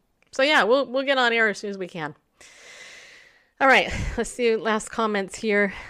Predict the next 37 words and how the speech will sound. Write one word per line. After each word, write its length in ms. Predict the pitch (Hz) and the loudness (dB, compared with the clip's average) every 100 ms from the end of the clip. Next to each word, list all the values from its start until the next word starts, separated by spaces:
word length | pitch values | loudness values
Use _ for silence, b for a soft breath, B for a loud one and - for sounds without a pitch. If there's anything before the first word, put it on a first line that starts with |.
| B | B
Let's 100 | 175 | -18
see. 440 | - - 165 147 - - _ _ _ _ _ _ _ _ _ _ _ _ _ _ _ _ _ _ _ _ | -14 -6 -6 -6 -12 -20 _ _ _ _ _ _ _ _ _ _ _ _ _ _ _ _ _ _ _ _
"Adult 400 | - 214 247 294 | -2 2 2 2
coloring 380 | 254 285 294 254 | 0 0 0 0
books 240 | 247 254 - | 0 -2 -6
and 100 | 190 | -6
crafts 380 | 226 220 - | -2 -2 -2
are 80 | 202 | -8
calming. 440 | - 196 180 160 170 | -4 -4 -4 -6 -2
No 140 | 190 | -2
stress." 460 | 190 - 185 - 226 | -2 -2 -4 -4 -2
You 60 | |
know 100 | 269 | 0
what? 180 | 285 277 | 2 2
You're 160 | 247 202 | 0 0
right, 320 | 214 233 165 | 0 0 -2
Annie. 460 | 170 180 175 175 - b b b b b b b | -6 -6 -6 -8 -12 b b b b b b b
I 80 | - | -10
should 200 | 226 175 | -10 -10
bring 200 | 208 208 | -8 -6
my 100 | 175 | -8
coloring 400 | 170 180 170 165 | -8 -6 -6 -6
book 160 | 165 175 | -10 -10
on 120 | 165 | -12
the 60 | 156 | -12
plane. 300 | - 180 214 | -8 -2 0
<laughs> 60 | - - - - _ 370 - B B B 370 359 B B B - | 0 -2 -10 -20 _ -4 -4 B B B -6 -6 B B B -4
Uh, 260 | 226 214 202 | 0 2 0
"Saved 380 | - 277 294 | 2 2 4
from 120 | 254 240 | -2 2
crack 240 | 240 247 | 2 2
addiction 400 | 240 226 - 233 | 0 0 0 -2
in 120 | 196 | 0
ninety-three." 580 | 185 196 208 202 175 156 | 0 2 0 -2 -2 -2
That 260 | 220 180 220 | 0 2 2
is 140 | 202 | 0
awesome. 520 | 185 180 - 165 160 | 2 2 0 -8 -10